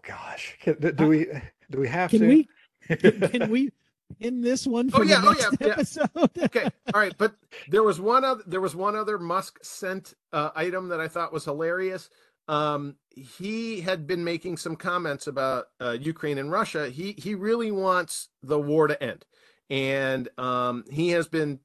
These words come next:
Speaker 3: telling both parties, "Come to a table, talk, and figure this shit out and get to a resolution." Um, the Ukrainian minister of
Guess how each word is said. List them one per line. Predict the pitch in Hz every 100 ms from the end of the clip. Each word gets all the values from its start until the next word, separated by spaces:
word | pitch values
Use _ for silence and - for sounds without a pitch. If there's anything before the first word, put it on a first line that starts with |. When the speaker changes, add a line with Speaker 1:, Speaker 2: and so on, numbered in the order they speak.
| -
Speaker 3:
telling | - 190 240 208 170
both | 160 156 -
parties, | - 214 196 147 143 - _ _
"Come | - 196 202
to | 208
a |
table, | 196 135 131 135 127 -
talk, | - 160 160 - _ _
and | 151 -
figure | 175 156 151
this | 143
shit | - 143
out | 139 131 -
and | 120
get | 117 139
to | 139
a | 131
resolution." | 117 107 156 185 208 107 92 _ _ _
Um, | 123 120 120 117 - _ _ _ _ _ _
the | 156 147
Ukrainian | 156 156 _ - - 190 208 262 269 254 233 190 175
minister | 202 214 208 - 196 196 190 175 -
of | 139 143 113